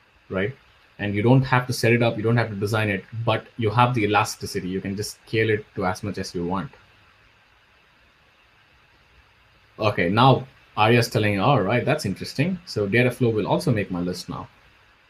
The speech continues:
So I'm gonna show you another one as to how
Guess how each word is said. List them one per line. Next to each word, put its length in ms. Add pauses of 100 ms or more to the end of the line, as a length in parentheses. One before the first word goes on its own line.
(760)
So 120
I'm 100
gonna 140
show 200
you 140
another 320
one 440
as 160
to 120
how 500